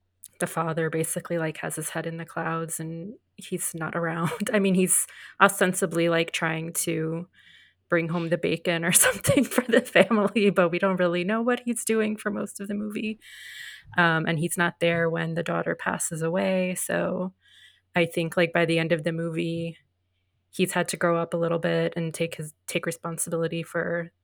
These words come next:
the family situation. And then also, I think the mother hopefully comes away with a little bit more of, like, an appreciation for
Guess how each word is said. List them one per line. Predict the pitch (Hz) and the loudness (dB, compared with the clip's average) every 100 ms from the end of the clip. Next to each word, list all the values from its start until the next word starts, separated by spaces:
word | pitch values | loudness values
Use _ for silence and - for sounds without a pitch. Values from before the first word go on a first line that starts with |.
| - | -10
the | 175 | -8
family | 170 170 175 | -6 -6 -6
situation. | 170 175 - 175 170 165 - - 196 | -8 -6 -6 -2 -4 -4 -6 -6 -6
And | - - | -6 -6
then | - | -4
also, | - 190 185 170 175 180 - - - - - - - - - - - | -4 -2 0 0 0 -6 -18 -20 -18 -18 -18 -18 -18 -20 -20 -8 0
I | |
think | 160 185 165 | 2 2 4
the | 175 | 2
mother | 175 170 175 | 4 4 2
hopefully | 170 170 - 175 175 175 170 180 - - - - _ _ - | 4 0 0 0 0 0 -2 -4 -6 -6 -6 -10 _ _ -8
comes | - 208 185 | -2 0 2
away | 190 190 185 | 4 6 6
with | 185 185 | 4 0
a | |
little | 180 180 | 0 0
bit | 180 180 180 | 2 2 2
more | 180 180 | 0 0
of, | 180 180 | 0 2
like, | 180 185 | 2 2
an | 190 | 0
appreciation | 180 - 190 - 185 180 180 - 185 180 | -2 -2 0 2 2 2 0 -2 -2 -4
for | - 180 180 180 180 | 0 2 4 2 0